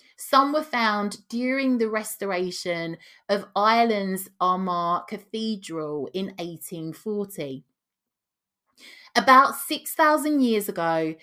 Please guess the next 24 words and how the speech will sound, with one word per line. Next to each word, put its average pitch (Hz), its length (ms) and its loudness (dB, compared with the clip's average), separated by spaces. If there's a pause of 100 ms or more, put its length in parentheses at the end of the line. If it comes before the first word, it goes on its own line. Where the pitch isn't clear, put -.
(200)
the 214 140 0
ancestors 254 840 0
of 262 260 2
the 269 80 -2
Celts - 720 -8
invented 175 840 -6
the 196 280 -10
Old 156 480 -6 (160)
Europe 139 500 -6
script. - 720 -8 (580)
It 233 160 0
is 226 160 0
known 269 340 4
to 294 100 -2
be 226 220 -2
the 202 380 -6
earliest 254 800 0
proto-language. 180 1500 -2 (500)
The 240 120 2
first 262 720 0
ever 277 320 0
written 302 440 -4
sentence 196 720 -8
reads, 165 720 -8